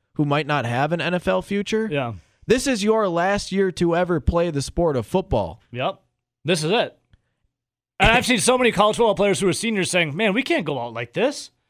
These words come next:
Speaker 2: It can't be like this. I wa-, it's my senior year. This is it."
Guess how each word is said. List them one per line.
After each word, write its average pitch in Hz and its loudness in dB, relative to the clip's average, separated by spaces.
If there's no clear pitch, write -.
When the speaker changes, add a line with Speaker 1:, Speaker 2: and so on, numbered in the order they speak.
Speaker 2:
It 311 -6
can't 247 0
be 156 0
like 123 -6
this. 285 -2
I - 4
wa-, 285 4
it's 247 0
my 277 4
senior 277 0
year. 320 2
This 233 0
is 190 2
it." 359 0